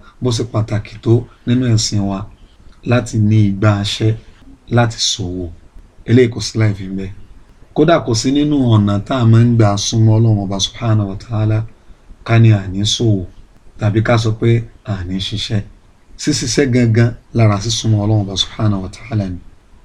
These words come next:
Ànábì wa Muhammad sallallahu alayhi wa sallam, nínú hadithi ti Abdullah ibn Khubayb, an abihi an ammi, ó lá Ànábì sọ fún wa pé, "La ba'sa bil ghina liman ittaqa."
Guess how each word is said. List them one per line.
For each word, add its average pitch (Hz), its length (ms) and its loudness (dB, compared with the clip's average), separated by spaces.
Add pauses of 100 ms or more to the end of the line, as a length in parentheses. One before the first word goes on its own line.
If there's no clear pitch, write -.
Ànábì 127 240 2
wa 113 100 6
Muhammad 104 440 0
sallallahu 98 540 -4
alayhi 95 200 -8
wa 90 60 -12
sallam, 95 360 -6 (560)
nínú 123 260 4
hadithi 113 480 0
ti 120 160 -6
Abdullah 101 580 0 (320)
ibn 113 240 2
Khubayb, 104 420 0 (320)
an 123 160 0
abihi 107 380 2
an 107 200 0
ammi, 104 400 -4 (480)
ó - 60 -2
lá 143 80 4
Ànábì 123 220 2
sọ 110 160 -4
fún 107 140 -4
wa 107 60 0
pé, 113 140 2
"La 101 180 2
ba'sa 117 340 0
bil 98 240 -4
ghina 95 340 -2 (260)
liman 107 300 2
ittaqa." 98 500 -10